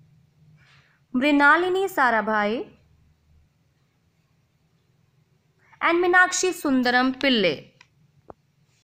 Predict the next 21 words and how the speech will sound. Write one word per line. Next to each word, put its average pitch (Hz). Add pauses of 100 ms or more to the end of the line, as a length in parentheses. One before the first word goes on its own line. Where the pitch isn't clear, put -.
(1300)
Next 330
one 359
is 262 (160)
Kathak. 294 (3500)
Kathak 381
is 247
most 339
important 269
classical 294
dance 220
of 233
India. 185 (800)
Kathak 320
is 220
said 330
to 294
be 262
derived 202
from 247
the 220
word 247